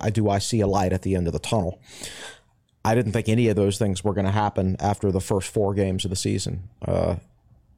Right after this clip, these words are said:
and now with, with the offensive scheme change, despite this past week's result, I, I still feel a lot better than I did the opportunities there to go to a bowl game. I don't think Tech has won its last football game this year. I'll say that.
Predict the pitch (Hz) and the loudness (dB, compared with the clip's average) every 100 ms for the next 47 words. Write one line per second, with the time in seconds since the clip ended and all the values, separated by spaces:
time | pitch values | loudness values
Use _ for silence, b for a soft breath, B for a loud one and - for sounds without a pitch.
0 | - 95 95 98 98 98 - 101 104 98 | -4 0 2 2 2 2 0 -2 0 0
1 | 95 104 - - - 110 98 95 92 90 | 0 -2 -4 -6 -4 0 0 0 0 0
2 | 95 90 - - - 104 - 117 - 101 | -2 -4 -8 -10 -6 -4 -2 -2 0 -4
3 | - 107 92 - 104 - 95 92 90 87 | 0 0 0 -2 -4 -2 -2 0 0 0
4 | 90 85 101 - 117 95 120 104 98 95 | -2 -2 -4 -2 -4 0 0 2 0 -2
5 | 92 92 92 95 87 90 110 101 101 B | -2 0 0 -2 -2 -2 0 0 -4 B
6 | B B 110 104 101 - 123 107 98 95 | B B 0 2 0 0 2 2 2 2
7 | 101 127 104 98 92 92 92 98 95 101 | 2 2 2 2 2 0 2 0 2 0
8 | 110 104 B B 104 113 110 120 113 - | 0 -4 B B -2 0 0 -2 -2 -4
9 | 123 117 - 95 98 110 101 - - 101 | -2 0 0 -2 0 0 0 -4 -4 0
10 | 104 92 - 147 139 90 85 73 80 82 | 0 -2 -2 -4 0 -2 -2 -8 -8 -6
11 | - 98 78 78 - 82 104 98 - | -4 -2 -2 -2 -4 -4 -2 -4 -6